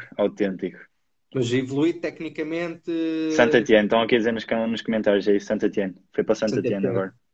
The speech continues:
Speaker 2: Muito bem, muito bem. Eh, e, e, e de colegas de equipa?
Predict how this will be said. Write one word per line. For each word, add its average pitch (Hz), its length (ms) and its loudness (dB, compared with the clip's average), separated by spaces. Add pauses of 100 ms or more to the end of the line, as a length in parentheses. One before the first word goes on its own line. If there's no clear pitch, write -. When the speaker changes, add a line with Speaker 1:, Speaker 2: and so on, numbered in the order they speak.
(760)
Speaker 2:
Muito 123 220 -4
bem, 120 280 -4
muito 127 200 -4
bem. 123 180 -2 (380)
Eh, 160 340 0
e, 196 100 -10
e, 190 560 -8
e 190 60 -4
de - 100 -14
colegas 185 380 0
de 190 60 -6
equipa? 131 500 -8